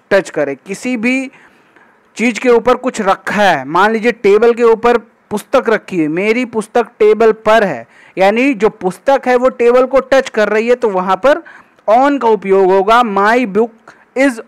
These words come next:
on the table, मेरा पेन भी टेबल पर है, my pen also is also on the table। तो यहाँ पर ये चीज़ आप समझ गए कि on का प्रयोग कहाँ करना है। on का प्रयोग तब करना है जब कोई वस्तु जिस पर रखी वो उसको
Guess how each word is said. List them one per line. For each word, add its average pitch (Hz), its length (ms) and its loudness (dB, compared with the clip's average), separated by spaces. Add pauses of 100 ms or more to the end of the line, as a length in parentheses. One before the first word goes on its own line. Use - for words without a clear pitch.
on 240 300 2
the 202 100 4
table, 139 360 -4 (480)
मेरा 247 360 2
पेन 254 340 0
भी 240 180 0
टेबल 220 380 2
पर 196 220 0
है, 240 300 2 (320)
my 233 300 2 (140)
pen 220 200 2 (180)
also 214 420 2 (140)
is 233 220 -4 (160)
also 226 520 2
on 190 220 -2
the 151 120 0
table। 127 340 -10 (340)
तो 180 60 -2
यहाँ 202 180 2
पर 233 120 0
ये 226 120 0
चीज़ 226 220 -4
आप 214 100 2
समझ 208 300 -4
गए 254 160 0 (280)
कि 196 80 -6 (100)
on 220 280 0
का 240 80 2
प्रयोग 214 480 2
कहाँ 208 240 2
करना 226 340 -2
है। 240 180 -4 (280)
on 247 240 2
का 262 60 0
प्रयोग 240 400 0
तब 214 160 0
करना 240 360 0
है 247 100 0
जब 233 240 -2
कोई 233 380 2
वस्तु 196 360 -2
जिस 196 200 -8
पर 220 200 -2
रखी 233 340 -6
वो 233 160 4
उसको 262 320 -2